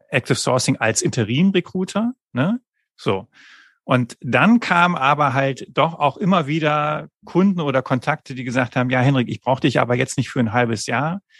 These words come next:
sondern ich habe hier eine oder zwei Stellen, ne? Kannst du das nicht für mich machen?“ Und dann habe ich gesagt, „Es wäre einfach dämlich, dieses,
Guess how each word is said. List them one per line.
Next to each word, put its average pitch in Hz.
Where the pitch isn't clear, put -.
sondern 120
ich -
habe 131
hier -
eine 170
oder 107
zwei 120
Stellen, 156
ne? 170
Kannst 131
du 139
das 113
nicht 123
für 131
mich 113
machen?“ 95
Und 98
dann 90
habe 104
ich 101
gesagt, 104
„Es 104
wäre 113
einfach 113
dämlich, 123
dieses, 113